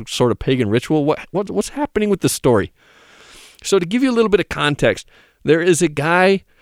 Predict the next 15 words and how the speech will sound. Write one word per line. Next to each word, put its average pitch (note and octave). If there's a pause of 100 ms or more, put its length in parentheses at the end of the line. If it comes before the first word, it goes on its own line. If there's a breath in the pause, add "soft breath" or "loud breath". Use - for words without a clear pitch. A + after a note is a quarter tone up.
(360)
up C3
in, D3
in C#3+
Galilee, C3
which D3 (500)
ironically D3
enough, D3+
right, C3
this C3+
is C3
where C3
Christ C3+
is B2+
coming G2+
from. -